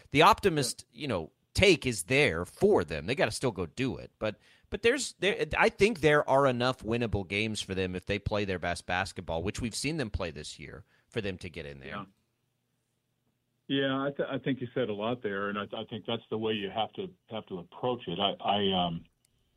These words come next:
Speaker 2: I, I will say this, though, too. I, I do think the game in Stillwater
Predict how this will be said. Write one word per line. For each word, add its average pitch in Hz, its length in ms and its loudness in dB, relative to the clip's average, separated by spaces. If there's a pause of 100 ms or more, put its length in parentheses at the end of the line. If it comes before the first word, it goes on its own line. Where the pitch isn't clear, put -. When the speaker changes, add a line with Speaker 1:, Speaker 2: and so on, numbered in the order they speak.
(840)
Speaker 2:
I, 110 120 4 (120)
I 117 100 4
will 127 360 6
say 175 160 4
this, 139 160 4 (100)
though, 110 220 4
too. 98 200 4
I, 95 180 2
I 117 160 4
do 127 340 4
think 104 280 2
the 107 80 0
game 98 460 0
in 104 220 -2
Stillwater 95 480 4